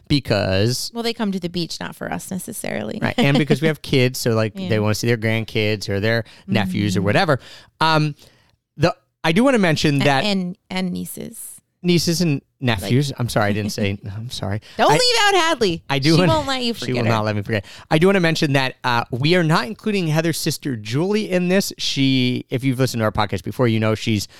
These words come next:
Speaker 1: uh, you know, someone who plays a, a constant role in our life. The reason we're not mentioning her is she actually lived with us from February until June. So we, like, didn't even want to count those nights up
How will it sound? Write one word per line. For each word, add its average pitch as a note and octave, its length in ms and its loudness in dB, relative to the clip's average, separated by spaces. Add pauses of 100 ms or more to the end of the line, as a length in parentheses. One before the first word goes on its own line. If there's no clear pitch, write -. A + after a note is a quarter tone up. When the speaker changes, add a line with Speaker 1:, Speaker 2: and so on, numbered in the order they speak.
(380)
Speaker 1:
uh, - 120 -2 (360)
you D3 120 0
know, A#2+ 120 2
someone C3 300 2
who B2 160 2
plays A#2+ 260 0
a, G#2+ 120 -2 (100)
a A#2 160 -8
constant C3 420 -2
role B2 220 4
in B2 80 4
our A2 80 2
life. C3+ 400 0
The D3 100 2
reason C#4 200 6
we're F#3 60 4
not D3+ 120 2
mentioning C#3 280 4
her C3 40 6
is B2+ 60 2
she F3 160 2
actually E3 240 0
lived D#3+ 340 0
with C#3+ 140 4
us B2 200 2 (160)
from C3+ 260 0
February C#3+ 760 4
until C3 260 0
June. A2 420 0 (260)
So - 100 0
we, A3 80 6
like, G3 260 -2
didn't B3 240 4
even E3 380 0
want C3 400 2
to C#3 80 -4
count B2+ 320 0
those B2 320 0
nights C#3 460 0
up D3 200 2